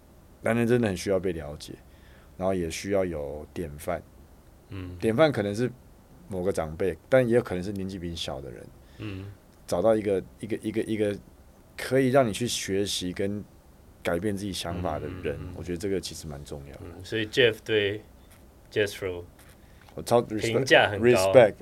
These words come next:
Speaker 2: 评价非常高。
Speaker 1: 就 respect，没有别的好说的。
Speaker 2: 好，那，那我非常好奇，
Speaker 1: 对。
Speaker 2: 我们今天想要多了解一下 Jethro。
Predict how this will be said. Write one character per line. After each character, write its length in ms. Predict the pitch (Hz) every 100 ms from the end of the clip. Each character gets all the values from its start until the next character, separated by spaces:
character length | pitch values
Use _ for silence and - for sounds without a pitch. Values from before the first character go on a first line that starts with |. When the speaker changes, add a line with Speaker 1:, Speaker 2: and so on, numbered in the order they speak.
| -
Speaker 2:
评 160 | 101 95
价 140 | 104
非 80 | 110
常 100 | 95
高。 60 |
Speaker 1:
就 0 |
respect， 280 | 90 92 95 92
没 80 |
有 80 | 113
别 0 |
的 0 |
好 60 | 92
说 80 | 101
的。 100 | 165
Speaker 2:
好， 60 |
那， 60 | 165
那 40 | 160
我 60 |
非 140 | 123 156
常 120 | 127
好 220 | 131 117
奇， 300 | 107 - 90
Speaker 1:
对。 100 | 87
Speaker 2:
我 60 | 90
们 100 | 98
今 120 | 107
天 200 | 107 107 117 - - - - -
想 180 | - 90
要 80 | 95
多 220 | - 104
了 220 | 95 87
解 260 | 87 82 85
一 20 |
下 140 | - 90 85 90 - -
Jethro。 380 | 87 85 -